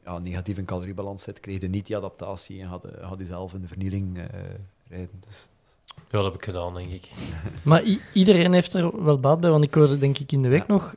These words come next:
Speaker 3: dat het ging in de tribune over Pogacar en dan zei een van de journalisten
Speaker 1: Als er
Speaker 3: ja.
Speaker 1: geen, eh, effect van is, hè.
Speaker 3: Ja, dat er soms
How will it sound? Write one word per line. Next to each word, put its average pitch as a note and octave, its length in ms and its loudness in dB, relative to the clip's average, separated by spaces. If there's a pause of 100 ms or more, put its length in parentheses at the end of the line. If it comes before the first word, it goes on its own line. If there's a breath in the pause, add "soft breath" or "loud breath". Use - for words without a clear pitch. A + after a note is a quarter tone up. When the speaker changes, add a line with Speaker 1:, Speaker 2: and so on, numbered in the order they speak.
(100)
Speaker 3:
dat E3 120 -4
het D#3 140 -4
ging F3 340 2
in D#3+ 100 4
de C#3 60 4
tribune D#3+ 480 4
over F#3+ 180 4
Pogacar F#3 420 2
en E3+ 140 2
dan D3 220 4
zei C#3+ 160 2
een D3+ 100 2
van D3+ 100 2
de D3 60 2
journalisten C#3+ 720 0 (420 soft breath)
Speaker 1:
Als - 160 -14
er - 60 -4
Speaker 3:
ja. D#3 80 2
Speaker 1:
geen, F2 160 -8
eh, F2 180 -14
effect - 280 -14
van F#2 180 -10
is, E2 100 -10
hè. F#2+ 160 -6
Speaker 3:
Ja, D3 200 6
dat D3 180 0
er C#3+ 120 0
soms - 460 0